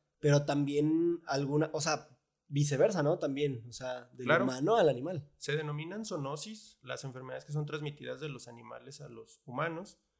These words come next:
Speaker 2: y como tal estudiamos, sí, claro, la, las que son zoonosis, por ejemplo, las que son más de, de importancia,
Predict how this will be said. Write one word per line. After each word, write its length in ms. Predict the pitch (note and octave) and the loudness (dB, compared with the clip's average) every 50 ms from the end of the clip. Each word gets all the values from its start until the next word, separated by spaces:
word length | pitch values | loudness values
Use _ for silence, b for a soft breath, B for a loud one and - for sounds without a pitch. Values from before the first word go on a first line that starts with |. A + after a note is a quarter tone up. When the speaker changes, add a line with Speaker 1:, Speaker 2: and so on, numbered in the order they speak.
| _ _ _ - | _ _ _ -12
Speaker 2:
y 360 | D#3+ F3 G3+ G#3+ A3 A3 A3 | -8 -8 -6 -6 -8 -8 -8
como 280 | - - E3 D#3 D3+ D3+ D3 D3 | -2 -2 -2 0 0 -4 -6 -6
tal 380 | - F3 F#3 G3+ A3 A3 A3 G#3+ | -4 -4 -4 -4 -4 -8 -10 -10
estudiamos, 580 | E3+ D#3 D3 - D#3+ D#3 D3+ D#3+ F3+ F#3+ F#3 - | -12 -12 -8 -6 -6 -6 -4 -6 -6 -6 -6 -6
sí, 220 | - - D3 D3 | -6 -6 -6 -6
claro, 240 | D3 D3+ D3+ D#3 E3+ D#3+ | -4 -4 -4 -4 -4 -6
la, 160 | D3+ C3 C3 C#3 | -8 -10 -10 -12
las 260 | B2+ A#2 B2 A#2+ - | -14 -14 -14 -14 -14
que 140 | - - B2+ | -16 -16 -14
son 580 | - - B2 B2 B2 C3 B2+ B2 A#2+ A#2+ _ _ | -10 -8 -8 -8 -8 -10 -12 -14 -16 -18 _ _
zoonosis, 540 | - - C3 C3 B2+ B2 C3 - F3+ F3+ - | -12 -10 -8 -6 -6 -6 -8 -8 -10 -16 -18
por 160 | _ - B2+ | _ -10 -10
ejemplo, 240 | B2+ B2+ B2 B2+ C3 | -10 -10 -10 -12 -12
las 160 | C3+ B2+ B2 | -12 -12 -14
que 120 | - - B2 | -14 -16 -14
son 200 | - C3 B2 A#2+ | -12 -10 -10 -10
más 200 | A#2+ A#2+ A#2+ A#2+ | -10 -12 -12 -14
de, 260 | B2 C3 B2 - D3+ | -16 -18 -18 -20 -20
de 140 | D3 A#2+ A2+ A2+ | -20 -18 -18 -18
importancia, 800 | B2 A#2+ - B2+ A#2+ B2 - - C3 B2+ C3 B2+ - D#3+ F3+ | -18 -14 -10 -10 -10 -10 -8 -8 -8 -8 -8 -10 -12 -12 -14